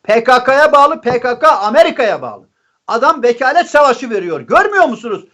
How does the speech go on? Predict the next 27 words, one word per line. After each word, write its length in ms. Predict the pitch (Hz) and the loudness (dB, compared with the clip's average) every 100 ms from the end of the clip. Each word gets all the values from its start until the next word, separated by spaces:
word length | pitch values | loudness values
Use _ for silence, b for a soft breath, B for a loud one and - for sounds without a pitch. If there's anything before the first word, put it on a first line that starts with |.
| _ | _
P 180 | - 285 | -4 0
Y 140 | 269 | 0
D 140 | 240 233 | 0 -2
P 160 | 269 | -4
K 160 | 254 208 | -4 -6
K 120 | 190 | -8
Suriye'nin 420 | 190 269 240 220 | -8 -2 2 2
kuzeyinde, 680 | 202 277 254 285 226 202 214 - b b - | 0 -6 0 0 2 2 0 -4 b b -6
a-, 240 | 208 214 | -2 2
Amerika 380 | 294 320 302 240 | 4 4 2 -2
tarafından 600 | 226 202 196 180 160 147 | -2 -4 -6 -10 -10 -8
korunuyor, 640 | - 302 339 294 220 175 160 | 2 2 2 -2 -6 -6 -8
kollanıyor, 720 | - 294 349 302 226 190 160 - | -2 0 2 -2 -4 -10 -10 -10
teçhiz 300 | 269 330 285 | -12 -10 -12
ediliyor, 320 | 277 240 349 | -10 -4 -2
yönetiliyor. 600 | 339 349 339 320 277 185 - b b | 0 0 0 -2 -4 -4 -4 b b
"Kara 280 | - 285 349 | 0 2 2
kuvvetim." 420 | 359 370 349 311 | 0 -4 -4 -6
diyor. 160 | 233 143 - _ - | -4 -6 -8 _ -4
Ve 140 | 254 | -4
Türkiye 540 | - 370 403 302 269 208 | 0 0 0 -2 0 0
gibi 540 | 160 339 320 175 - - | -2 -4 0 -2 -4 -10
bir 200 | 160 269 | -6 -4
müttefiki 720 | 311 - 247 233 226 208 - | -4 2 2 2 -4 -4 2
devre 300 | 254 370 381 | 4 4 0
dışı 200 | - 349 | -2 2
bırakıyor 440 | 349 339 320 339 | 2 2 0 0